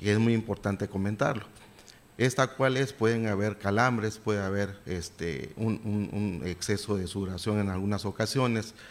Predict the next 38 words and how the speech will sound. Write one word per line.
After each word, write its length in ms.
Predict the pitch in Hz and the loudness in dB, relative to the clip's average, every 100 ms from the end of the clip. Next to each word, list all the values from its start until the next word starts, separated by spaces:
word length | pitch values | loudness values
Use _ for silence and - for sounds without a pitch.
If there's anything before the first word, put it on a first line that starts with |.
| - - - | -20 -8 2
pérdida 320 | 113 113 104 | 4 6 4
de 140 | 95 | 0
conocimiento, 800 | - 98 95 104 101 123 123 110 | -2 -2 -2 0 2 2 2 -2
calambres. 760 | - 101 104 120 113 90 85 - - - - | 0 2 4 4 2 -2 -6 -12 -18 -20 -4
Entonces, 600 | 104 104 123 123 135 120 - - - - - - | -2 2 2 2 0 -2 -10 -20 -20 -20 -8 2
es 200 | 120 127 | 4 6
muy 180 | 135 | 6
importante 640 | 143 143 147 - 127 127 135 | 4 2 0 0 -2 0 -2
que 500 | - 131 131 - - - | 2 2 2 -2 -16 -14
si 160 | - 107 | -4 -4
estamos 400 | 90 117 131 - | 2 2 2 2
trabajando 420 | 117 104 120 123 | 2 2 2 0
sobre 240 | 113 104 | 2 0
todo 160 | 101 113 | 2 2
en 60 | 117 | 2
un 120 | 120 | 2
ambiente, 800 | 107 107 113 110 - 104 98 - | 2 2 2 0 -2 0 0 -4
eh, 480 | - 95 95 101 - - | -6 -6 -6 -8 -10 -6
que 80 | 98 | -2
hay 100 | 104 | 0
mucho, 400 | 113 113 113 98 | 0 -2 -2 -2
mucho 320 | 98 101 120 | -4 -4 -2
calor, 320 | 107 107 113 | 0 0 -2
como, 300 | 117 98 87 - | -4 -4 -6 -8
como 220 | 98 95 | -6 -6
son 220 | 95 110 110 | -2 0 0
los 120 | 107 | 0
trabajadores, 680 | 104 98 104 101 110 107 - - - | 0 0 0 0 0 -2 -10 -6 -2
los 180 | 104 | 2
albañiles, 760 | 117 101 101 101 113 104 104 92 | 2 2 2 4 2 2 0 0
los 180 | 98 - | -4 -4
que 60 | |
están 240 | 104 107 104 | -2 -2 -2
trabajando 360 | 104 101 113 | -2 0 0
en 100 | 101 | 0
el 100 | 98 | -2
Tren 180 | - 104 | 0 2
Maya, 420 | 107 110 107 101 | 4 4 2 -2